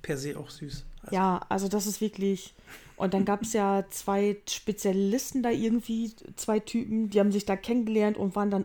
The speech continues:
Speaker 2: unzertrennlich, die beiden. Die waren zusammen auch sehr lustig. Ähm, aber der Großteil war doch echt, äh, wirklich, also tatsächlich, da waren einige Typen dabei, da konnte ich mir partout die Namen nicht merken, weil die
Speaker 1: Mhm.
Speaker 2: einfach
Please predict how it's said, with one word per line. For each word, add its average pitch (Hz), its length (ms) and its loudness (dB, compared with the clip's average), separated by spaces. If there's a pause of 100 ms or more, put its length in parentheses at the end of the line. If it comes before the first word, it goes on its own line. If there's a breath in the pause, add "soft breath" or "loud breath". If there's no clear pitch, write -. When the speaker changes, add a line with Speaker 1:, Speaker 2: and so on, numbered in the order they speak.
(120)
Speaker 2:
unzertrennlich, 220 1040 0
die 220 100 0
beiden. 208 480 2 (420 loud breath)
Die 180 120 -2
waren 185 180 4
zusammen 190 400 0
auch 220 240 2
sehr 190 280 2
lustig. 247 600 0 (480 soft breath)
Ähm, 185 640 4
aber 185 220 -6
der 160 160 -4
Großteil 196 1200 0
war 185 100 0
doch 185 200 -2
echt, 175 340 -2
äh, 170 180 -2
wirklich, 190 300 -2 (640 loud breath)
also 190 200 -2
tatsächlich, 226 460 0
da 180 140 -2
waren 180 120 2
einige 214 320 2
Typen 247 280 -2
dabei, 190 260 2
da 190 100 2
konnte 208 200 0
ich 196 100 -4
mir 202 60 2
partout 202 320 -4
die 226 120 2
Namen 214 280 2
nicht 196 200 0
merken, 180 460 0 (140)
weil 190 140 2
die 180 120 -4
Speaker 1:
Mhm. - 80 -12
Speaker 2:
einfach 233 640 0